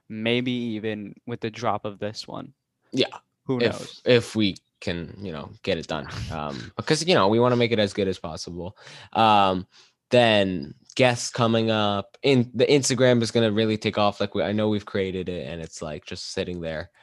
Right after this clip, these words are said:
Speaker 2: but we're finally gonna, pff, take it off. And I really recommend following that because I'm gonna, you're gonna be able to see things. You're gonna have, be able to put input 'cause you can sort of leave a review on Apple Podcasts of five stars if you want, you know, and say
Speaker 1: You know,
Speaker 2: something.
Speaker 1: hint, hint.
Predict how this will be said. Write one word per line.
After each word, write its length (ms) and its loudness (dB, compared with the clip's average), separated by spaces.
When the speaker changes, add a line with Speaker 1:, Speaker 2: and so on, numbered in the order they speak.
Speaker 2:
but 100 -8
we're 100 -2
finally 340 -4
gonna, 340 -6
pff, 380 -18
take 180 -4
it 60 -2
off. 240 -2
And 240 -6
I 60 2
really 800 6
recommend 480 -4
following 360 -6
that 200 -8
because 320 -2
I'm 160 -2
gonna, 280 0
you're 200 -2
gonna 160 0
be 80 0
able 160 -2
to 60 -6
see 440 -2
things. 260 -2
You're 120 0
gonna 160 2
have, 240 -2
be 100 -2
able 140 -4
to 80 -16
put 260 -4
input 460 0
'cause 320 0
you 100 -4
can 180 0
sort 200 4
of 160 2
leave 320 2
a 60 4
review 560 0
on 240 -4
Apple 240 -2
Podcasts 480 -4
of 100 -10
five 280 -6
stars 580 -10
if 240 -2
you 100 -14
want, 400 0
you 120 -10
know, 120 -10
and 200 0
say 180 6
Speaker 1:
You 200 2
know, 140 4
Speaker 2:
something. 220 2
Speaker 1:
hint, 20 -4
hint. 420 -2